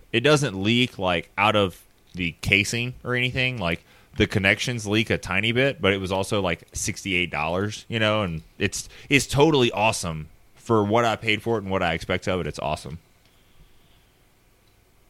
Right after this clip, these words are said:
Uh, let's do questions, and then we can do the favorite thing of shut. Oh my God, we've been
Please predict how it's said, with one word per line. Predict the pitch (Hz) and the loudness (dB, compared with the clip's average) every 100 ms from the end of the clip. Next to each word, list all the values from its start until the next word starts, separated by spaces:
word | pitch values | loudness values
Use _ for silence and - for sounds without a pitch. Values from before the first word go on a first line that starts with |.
| - | -8
Uh, | 92 92 87 87 87 87 85 82 82 82 | -6 -2 -2 0 0 0 0 0 0 0
let's | 82 110 - - | 2 2 0 -2
do | 139 127 - | 0 0 -4
questions, | - - 92 95 101 113 - - - - 92 78 78 92 120 143 - - - - - | -12 -6 -2 4 6 4 2 -2 -4 -4 0 2 2 2 0 -4 -6 -10 -12 -10 -2
and | 98 90 92 98 131 175 165 _ - - _ _ _ _ _ _ - | 0 2 2 0 -2 -6 -10 _ -20 -20 _ _ _ _ _ _ -6
then | 107 110 | -2 0
we | 104 95 | 2 0
can | 98 | 0
do | 92 92 90 90 85 | 0 2 2 0 -2
the | 62 85 | -2 -2
favorite | 80 98 92 85 | 0 2 2 0
thing | 82 85 82 | -2 -2 -2
of | 76 | -6
shut. | - 90 - | -4 -4 -4
Oh | 104 | -6
my | 87 | -8
God, | 67 87 87 73 | -4 -2 -2 -4
we've | 85 | -8
been | 98 | -8